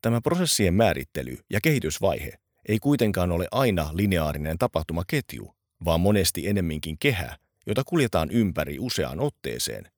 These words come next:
ja jokaisella kerralla prosessit muuttuvat ja jalostuvat niin reaalimaailmassa kuin järjestelmässäkin. Uudella kierroksella mukaan otetaan aina uusia asioita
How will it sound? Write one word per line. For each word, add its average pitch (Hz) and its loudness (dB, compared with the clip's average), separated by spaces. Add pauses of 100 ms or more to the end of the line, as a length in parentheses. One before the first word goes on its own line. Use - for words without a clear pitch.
(140)
ja - -6
jokaisella 90 2
kerralla 98 2
prosessit 82 -4
muuttuvat 101 -2 (200)
ja 85 -4
jalostuvat 87 -2 (280)
niin 131 0
reaalimaailmassa 76 -2 (120)
kuin 170 -2
järjestelmässäkin. - -6 (1000)
Uudella 151 2
kierroksella 110 2
mukaan 90 0
otetaan 78 -4
aina 92 -2
uusia 127 0
asioita 62 -4